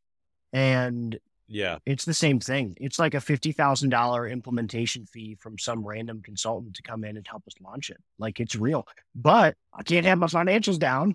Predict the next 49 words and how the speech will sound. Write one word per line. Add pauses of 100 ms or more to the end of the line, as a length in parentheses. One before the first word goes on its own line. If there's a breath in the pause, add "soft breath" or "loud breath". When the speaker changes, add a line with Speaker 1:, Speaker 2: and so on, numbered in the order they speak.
(120)
Speaker 1:
<laughs>
What
you
gonna
do? (180)
<laughs> (760 loud breath)
Speaker 2:
And
I
think,
I,
I
think
the
softwares
know
that.
I
think
that
they're
probably,
lo-,
they
see
all
the
revenue.
So
I
think
they
could (880)
play
nice.
And (440)
if
it's
a (1040)
under
a
percent
of
revenue
or
just
something
like
that,
then